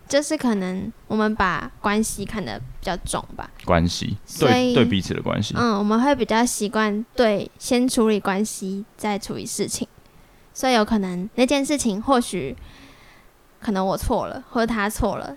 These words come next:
Speaker 1: 但我们会想要先把彼此的关系搞好，再去谈这件事情的对错到底是怎样。
Speaker 2: 嗯。
Speaker 1: 嗯。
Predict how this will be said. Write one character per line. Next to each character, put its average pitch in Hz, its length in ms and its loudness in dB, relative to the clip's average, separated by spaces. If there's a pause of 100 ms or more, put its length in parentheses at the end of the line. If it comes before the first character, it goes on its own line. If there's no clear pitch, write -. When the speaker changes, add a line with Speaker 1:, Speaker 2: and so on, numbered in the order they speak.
(100)
Speaker 1:
但 277 160 4
我 254 40 6
们 208 120 4
会 233 140 6
想 202 180 0
要 196 80 0
先 196 420 0 (400)
把 202 140 2
彼 196 140 -2
此 220 100 -2
的 196 80 2
关 190 200 -2
系 185 360 -6 (480)
搞 185 240 0
好， 226 260 2 (200)
再 226 240 2
去 240 200 2
谈 208 360 -2
这 220 120 2
件 220 160 4
事 226 140 -2
情 208 140 -2
的 170 80 -6
对 196 200 0
错 - 200 -6
到 190 120 0
底 - 80 -8
是 - 120 -10
怎 - 140 -14 (120)
样。 - 160 -14
Speaker 2:
嗯。 131 420 4 (160)
Speaker 1:
嗯。 220 140 -8